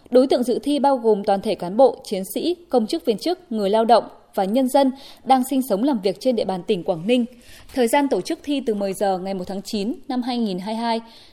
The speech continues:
đến mười giờ ngày ba mươi tháng chín năm hai nghìn hai mươi hai. Tổng kết trao giải cuộc thi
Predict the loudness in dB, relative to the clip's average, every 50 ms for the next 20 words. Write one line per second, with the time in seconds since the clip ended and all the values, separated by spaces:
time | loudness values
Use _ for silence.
0 | 0 2 4 4 4 4 2 2 2 2 0 0 0 -2 -4 -4 -2 -2 0 0
1 | 0 -2 -4 -6 -8 -6 -6 -4 -4 -4 -6 -4 -4 -4 -4 -2 -2 -2 -2 -2
2 | -2 -4 -6 -6 -4 -2 -2 -2 -2 -4 -6 -14 -20 -20 -20 _ _ _ _ 2
3 | 2 2 2 4 4 4 4 2 0 -2 -2 0 -2 -2 -4 -6 -6 -4 -2 -2
4 | -2 -2 -4